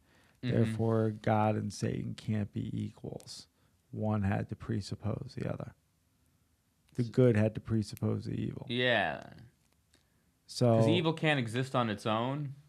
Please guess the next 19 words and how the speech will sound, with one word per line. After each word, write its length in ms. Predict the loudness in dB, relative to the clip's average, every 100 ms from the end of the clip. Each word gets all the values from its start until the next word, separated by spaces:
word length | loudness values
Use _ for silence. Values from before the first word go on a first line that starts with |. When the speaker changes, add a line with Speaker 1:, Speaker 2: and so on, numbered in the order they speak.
| 0
Speaker 2:
That's 240 | 0 0
the 40 | -6
theory. 400 | -6 -4 -6 -10 _ _ _ _ _ _ _ _ _ _ _ _ _ -20 -20
Speaker 1:
Well, 340 | -8 2 6 8
um, 440 | 8 6 4 -2 -6 _ _ _ _ _ _ _ _ _ _ _ _ -2
Speaker 2:
There 120 | 6
has 240 | 6 6 2
to 60 |
be 120 | 2 2
the 120 | 2
good 360 | 2 4 4 2
for 140 | -2
the 100 | -2
evil 340 | 0 0 0 -2
to 200 | 0 -2
then 480 | 0 0 -2 -6 -10 _ -20 _ _
c-, 280 | -20 -20 -16
corrupt 840 | -8 -4 -2 -2 -6 -18 -18 -20 -14 -6
Speaker 1:
Mm-hmm. 460 | -4 -2 -4 -4